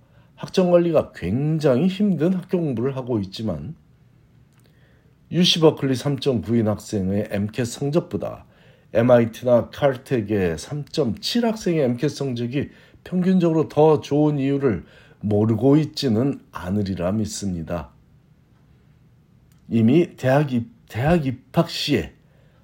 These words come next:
학습 능력의 차이가 존재하는 상태에서 대학 사 년을 지냈는데 남들보다 특별히 더 많은 노력을 하지 않았다면 그 차이가 줄어드는 게 오히려 이상한 일이죠.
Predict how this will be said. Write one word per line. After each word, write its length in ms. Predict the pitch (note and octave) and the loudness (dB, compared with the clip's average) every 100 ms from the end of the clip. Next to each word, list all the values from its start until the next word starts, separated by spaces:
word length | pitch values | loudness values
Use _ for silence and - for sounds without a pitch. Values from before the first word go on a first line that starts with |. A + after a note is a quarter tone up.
| _ _ _ | _ _ _
학습 340 | - - - F3 | -14 -8 0 2
능력의 500 | D3 C#3 G#2+ A2 - | 2 2 2 0 -4
차이가 480 | - D#3 D#3 C#3+ | -6 -4 2 2
존재하는 720 | - G#2 G#2 A2 A#2+ E3+ G#3+ | 2 -2 -2 0 2 4 6
상태에서 720 | F3+ D3+ A#2 A2 E2 - C2 - _ _ _ _ _ - | 6 2 0 0 0 -4 -16 -18 _ _ _ _ _ -4
대학 280 | F#2+ G2 | 0 0
사 260 | - E2+ F2 | -2 0 2
년을 320 | G#2+ C3 C#3 | 2 2 0
지냈는데 760 | - A#2 C#3 G#2 F#2 E2+ A#2+ - - - - | 0 0 2 0 -2 0 0 -2 -10 -20 -4
남들보다 640 | B2 D3 D3 C#3 A2 F2+ | -2 0 -2 0 -2 -2
특별히 520 | - _ - E3 B2 | -12 _ 0 0 0
더 220 | - A#2 | 0 -2
많은 420 | F#2+ D#2+ G#2+ D3+ | 0 0 0 0
노력을 400 | A2+ A#2+ B2+ B2 | 0 0 -2 -4
하지 200 | B2+ C3+ | -6 -2
않았다면 720 | A2+ G#2 G#2+ - F#2+ A2 E2+ - | 0 0 -2 -4 -2 -2 -2 -4
그 160 | D#3 | -6
차이가 360 | D#3+ F#3 E3 E3 | -2 -2 2 0
줄어드는 500 | - C#3 B2+ B2 A#2+ | 0 -2 -2 -2 -2
게 100 | G#2 | -2
오히려 520 | D#2 F#2+ G2 F#2+ F2+ | -2 -4 -2 0 0
이상한 500 | F#2+ E2 A2+ G#2 G2 | -2 -2 0 2 0
일이죠. 360 | E2+ D#2+ - | -2 -6 -10